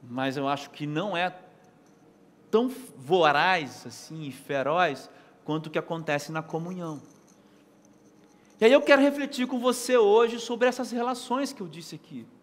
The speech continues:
Porque eu creio que esse fôlego da comunhão faz a gente experimentar cinco realidades.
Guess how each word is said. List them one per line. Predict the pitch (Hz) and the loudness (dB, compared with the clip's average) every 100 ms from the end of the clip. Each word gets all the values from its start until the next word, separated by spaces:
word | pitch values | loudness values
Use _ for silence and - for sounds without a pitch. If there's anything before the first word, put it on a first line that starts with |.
| _ _ _ _ _ _ _ _ _ _ _ _ _ _ - | _ _ _ _ _ _ _ _ _ _ _ _ _ _ -2
Porque | 190 | 4
eu | 233 | 6
creio | 233 233 262 247 | 6 2 2 2
que | 240 | 0
esse | 233 180 | 0 -4
fôlego | 156 - 208 269 233 165 | -8 -4 4 6 6 4
da | 151 151 | 0 -2
comunhão | 165 151 135 170 185 117 - - _ _ _ _ _ | -4 -6 -4 -2 -2 -4 -10 -20 _ _ _ _ _
faz | - - 196 196 | -8 4 4 4
a | |
gente | 160 196 202 | 0 -2 -6
experimentar | 185 202 202 196 170 160 185 196 175 | -2 2 2 2 -4 -2 0 0 0
cinco | - - 294 359 202 | -8 -8 -8 -8 -8
realidades. | 165 151 135 123 110 101 - | -4 -4 -2 -4 -6 -10 -20